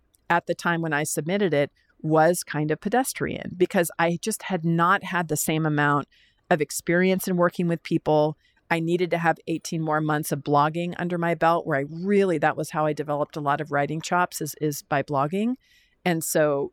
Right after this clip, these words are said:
it just was a much better concept. I feel like my voice came through much more, and I just had a whole bunch more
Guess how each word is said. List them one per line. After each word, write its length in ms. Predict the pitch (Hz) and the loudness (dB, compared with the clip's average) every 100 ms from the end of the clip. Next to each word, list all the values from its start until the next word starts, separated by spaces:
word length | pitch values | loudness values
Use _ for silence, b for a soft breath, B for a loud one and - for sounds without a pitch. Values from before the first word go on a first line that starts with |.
| - | 0
it 140 | 180 - | 0 2
just 240 | 220 - | -4 0
was 160 | 208 190 | 0 2
a 60 | |
much 360 | 165 165 - - | 2 0 -2 0
better 240 | 156 147 | 0 0
concept. 720 | - - 160 - 180 175 - - | -2 -2 -2 0 2 0 0 -4
I 80 | |
feel 160 | 160 160 | 0 0
like 160 | 151 160 | 0 0
my 140 | 147 | -4
voice 400 | 143 147 160 - | -4 0 0 0
came 260 | - 180 175 | -4 -4 -4
through 280 | - 170 | -2 0
much 300 | 170 170 - | 0 -2 -4
more, 440 | 165 151 151 170 180 b b b _ | -2 0 2 0 -4 b b b _
and 300 | 170 156 143 - | 0 2 0 0
I 100 | 175 | 0
just 180 | 175 - | 0 0
had 300 | 165 160 - _ _ _ _ - | 2 2 0 _ _ _ _ -2
a 80 | 165 | 0
whole 160 | 170 160 | 2 0
bunch 300 | 156 - 156 | -2 -2 -4
more 340 | 147 135 | 0 0